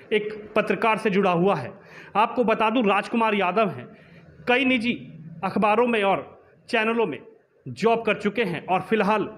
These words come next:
इंडिया डायरेक्ट न्यूज़ में गाजियाबाद के वरिष्ठ संवाददाता हैं। इन्हीं से आज जानने की कोशिश करेंगे कि आखिर इनके साथ घटना क्या हुई है।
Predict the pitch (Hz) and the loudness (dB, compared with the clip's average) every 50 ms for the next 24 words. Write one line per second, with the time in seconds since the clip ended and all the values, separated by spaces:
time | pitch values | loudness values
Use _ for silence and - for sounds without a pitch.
0 | - - 196 208 196 247 254 220 208 202 202 214 - - 190 190 226 240 180 170 | -8 -2 0 2 4 4 2 2 2 0 0 0 -2 0 0 2 2 2 0 -2
1 | 131 104 - - - _ _ _ _ _ - 147 131 202 208 196 196 196 214 214 | -8 -12 -14 -16 -20 _ _ _ _ _ -14 -4 0 2 2 2 2 2 0 2
2 | 214 226 226 226 - - - - - 135 143 190 214 247 - - 220 196 185 170 | 2 0 -2 -2 -6 -12 -12 -12 -10 -6 -2 0 0 0 0 0 0 0 2 2
3 | 160 156 170 180 180 - 196 151 147 117 - - - - - - - - - 226 | 0 2 0 0 0 0 -2 -4 -4 -8 -12 -16 -20 -20 -20 -20 -20 -6 0 4
4 | 226 254 269 254 262 269 240 220 220 160 - - 160 143 156 214 208 214 226 240 | 4 4 4 4 4 2 4 2 0 0 -4 -12 -10 -2 0 0 2 2 0 -2
5 | 220 240 220 233 - 196 196 202 254 226 - - 208 190 202 220 240 240 233 233 | -2 -4 -6 -4 -2 -2 -2 0 -2 -4 -2 -2 0 0 0 0 0 0 -2 0
6 | 226 220 208 185 185 - 214 175 123 - - - - - - - 220 226 233 233 | 0 0 0 0 0 0 -2 -2 -2 -4 -10 -18 -20 -20 -10 -2 2 2 2 4
7 | 254 240 226 240 190 143 135 - - - - - - - 147 - 196 196 208 233 | 2 0 0 0 -2 -2 -2 -6 -10 -20 -20 -20 -8 -8 -2 0 0 2 2 2
8 | 262 233 - - 185 165 147 131 175 196 175 147 123 - | 0 0 0 0 0 0 0 2 2 0 0 0 -4 -8